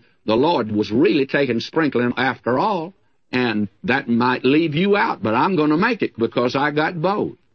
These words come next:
Well, that's ridiculous. Why? Because, my friend,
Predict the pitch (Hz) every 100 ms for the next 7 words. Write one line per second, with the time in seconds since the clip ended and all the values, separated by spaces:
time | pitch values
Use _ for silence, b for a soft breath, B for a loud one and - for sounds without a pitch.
0 | _ - 135 147 - 139 147 220 - 151
1 | 131 - - 151 107 71 - _ _ _
2 | 120 - 175 135 135 170 220 - 170 147
3 | 98 95 180